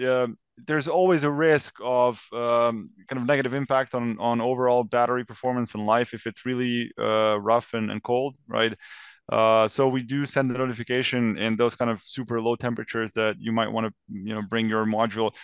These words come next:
And I guess the beauty of the design of Bird Buddy is that it has this white module that pops out and you can take it in, right, for safekeeping. Uh, so if there's, uh, a particular kind of cold spell,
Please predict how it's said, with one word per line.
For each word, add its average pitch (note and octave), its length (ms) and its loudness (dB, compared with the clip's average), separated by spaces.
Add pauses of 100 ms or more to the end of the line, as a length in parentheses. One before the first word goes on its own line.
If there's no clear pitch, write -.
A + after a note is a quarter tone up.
(160)
And C#3 120 2
I - 20 4
guess D3+ 140 4
the C#3+ 80 -2
beauty C#3+ 240 0
of B2+ 80 0
the B2 80 0
design B2 340 2
of A2 100 -2
Bird A#2 200 -4
Buddy A#2 260 0
is A2 120 -4
that A2 180 0 (120)
it A#2 120 -2
has A#2+ 200 4
this A2+ 180 -8
white A#2+ 220 0
module A#2 360 -2
that G#2 160 -12
pops A#2 260 0
out A2+ 140 4
and A2 100 0
you A2 60 -4
can G#2+ 160 -8
take A2+ 200 -6
it G#2+ 100 -4
in, A#2+ 260 -2
right, A2 320 0
for G#2+ 100 -12
safekeeping. A2+ 580 -6 (460)
Uh, A2 220 2
so B2+ 140 0
if A#2+ 120 0
there's, A#2+ 380 -4
uh, A2+ 360 4
a A#2 60 0
particular A#2 520 -4
kind A2+ 160 -4
of G#2 60 -6
cold A#2 300 0
spell, A#2 480 0